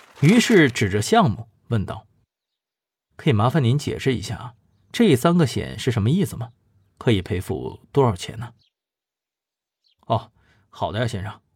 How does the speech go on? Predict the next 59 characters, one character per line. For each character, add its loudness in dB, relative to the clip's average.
没 -2
问 2
题 -4
啊。 -8
您 -6
看， -6
呃， -10
这 2
个， -10
这 2
个 2
意 4
外 4
险 -6
的 -6
意 0
思 -10
啊， -14
就 -6
是 -2
比 -12
如 -8
说， -2
嗯， -8
那 -6
个 -10
您 2
出 2
车 8
祸 8
了 -6
啊， -16
或 -8
者 -6
遇 -2
到 -4
了 -6
什 -8
么 -4
自 -4
然 2
灾 4
害 4
之 -2
类 -2
的 -10
这 -8
种 -8
意 0
外 2
死 -8
亡， -4
就 0
是 0
可 -4
以 -4
赔 -12
付 -4
了。 -14